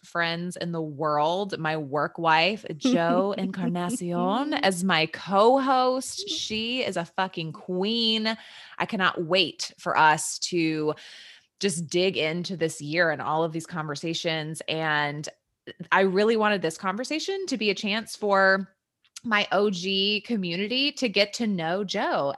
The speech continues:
Speaker 1: so that you can love her as much as I do, so that you
Speaker 2: <laughs>
Speaker 1: feel like you are in good hands. I, we've been joking about how it feels kinda like we're like these high vibe single parents out in the world, and, like, we've been dating for a while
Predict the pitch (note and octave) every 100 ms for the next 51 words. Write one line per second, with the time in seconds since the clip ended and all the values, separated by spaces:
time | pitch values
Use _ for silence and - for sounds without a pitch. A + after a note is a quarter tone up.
0 | - - G3+ F#3 E3 F3+ G3 A3 G3 F#3
1 | F#3+ - F3 E3+ F3 F3+ A3 A#3 G#3+ F3+
2 | F#3 G3 - D#3 A3 G3 D#3+ D3+ B3 E3
3 | A3+ F#3 G#3 - A3+ G#3+ G3+ G3+ G#3+ -
4 | - - - - G3 G3 G3+ F#3+ - G3+
5 | G3+ G3 F3+ _ _ G3+ C#3+ A#3 B3 A#3
6 | A3+ G#3 G#3+ B3 C#4+ - - F3+ F#3 F#3
7 | F3+ F3 F3 F#3+ G3 G3+ F#3+ E3 F3+ F#3+
8 | F#3 - F#3 - G3+ G#3 - G#3 F#3 F3
9 | D#3+ - _ _ _ _ _ _ _ A3
10 | A3+ A#3 A3 G#3+ G3 F3+ F#3+ F#3+ G3 F#3+
11 | G3 - F#3+ F3+ F3+ E3 F3 F3+ E3+ E3+
12 | D#3 E3+ D#3+ E3 E3+ E3+ F3 E3+ E3+ F3
13 | E3+ F3+ E3 D#3 E3+ - F3 E3+ D#3+ D#3+
14 | D#3+ D#3+ D#3+